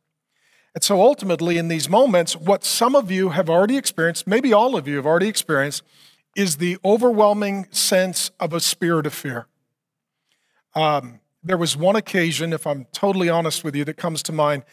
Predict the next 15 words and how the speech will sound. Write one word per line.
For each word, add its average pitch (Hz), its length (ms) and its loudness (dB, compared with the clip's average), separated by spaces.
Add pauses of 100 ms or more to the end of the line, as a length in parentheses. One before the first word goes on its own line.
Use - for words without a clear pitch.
(340)
in 165 220 -2
one 180 140 2
of 175 40 -4
the 170 60 -6
most 165 280 0
catastrophic 180 760 0
moments 156 600 -2
of 151 220 -2
our 160 200 4
complex 160 600 -2
grief, 156 480 -2 (1120)
where 170 140 2
I 170 80 4
stepped - 560 0
outside, 165 760 2